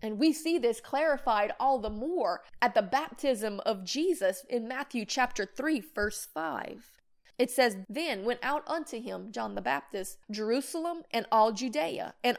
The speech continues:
all the regions round about the Jordan. And they were baptized of him in the Jordan,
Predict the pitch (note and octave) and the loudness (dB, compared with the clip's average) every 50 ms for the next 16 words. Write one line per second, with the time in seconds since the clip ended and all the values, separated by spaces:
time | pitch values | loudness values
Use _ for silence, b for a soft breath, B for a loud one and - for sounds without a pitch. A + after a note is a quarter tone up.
0 | - - A3+ A#3 B3+ C#4+ D4+ B3 B3+ A3+ A#3 B3+ C#4+ C4 G#3 G3+ G#3 G3 G3 G#3 | 4 6 6 8 8 6 4 2 -2 -2 0 0 0 -2 -2 -4 -6 -4 -2 0
1 | G3 F#3+ G3+ G3+ G3+ G3 - A#3 G3 G3+ G3 G3 G3+ - G#3+ G#3+ G3 B3 C#4+ D#4 | 0 0 0 -2 -6 -4 -4 -2 0 2 2 2 0 -2 -6 -6 -4 -2 -2 -2
2 | D4+ C#4 - - - - - - A#3+ A3+ G#3+ G#3+ G#3 A3 G#3 F#3 - C#4+ D#4 - | -2 -2 -4 -6 -8 -10 -4 -4 0 2 2 2 2 0 0 0 2 2 2 0
3 | - - C4+ A3 G#3 G3+ G3 - - G#3+ G3 F#3 A3 G3+ G3 F#3 G3 - _ - | -2 0 0 2 2 2 0 -2 -2 -2 -2 -2 -6 -8 -8 -8 -10 -14 _ -10
4 | G#3 G#3 G3+ G3+ G#3 B B B B B B B _ - A3+ G#3 G3+ B3+ D4+ D#4+ | -6 -6 -6 -6 -8 B B B B B B B _ -4 -2 -2 0 0 0 0
5 | D4+ C4 G#3 E3+ F3+ F#3 | 0 0 -2 -4 -6 -10